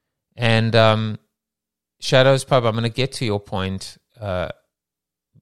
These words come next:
'cause you're absolutely spot on. Absolutely spot on. Um, so,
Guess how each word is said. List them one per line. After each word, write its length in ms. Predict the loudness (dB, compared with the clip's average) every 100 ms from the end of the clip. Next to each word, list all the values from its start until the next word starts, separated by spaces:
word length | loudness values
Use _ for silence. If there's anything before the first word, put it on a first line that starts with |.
| _ -20 -10
'cause 200 | -8 -8
you're 180 | -12 -16 -12
absolutely 540 | -8 -6 -6 -8 -10
spot 460 | -10 -8 -8 -6 -6
on. 300 | -8 -10 -20 _ _ _ _
Absolutely 680 | -12 -10 -8 -6 -8 -8 -12
spot 360 | -12 -6 -6 -6
on. 240 | -10 -16 _ _ _ _ _ _ _
Um, 640 | -4 -2 -2 -4 -8 -10 -14 _ _ _ _ _ _ _ _ _ _
so, 600 | -4 0 2 2 -2 -8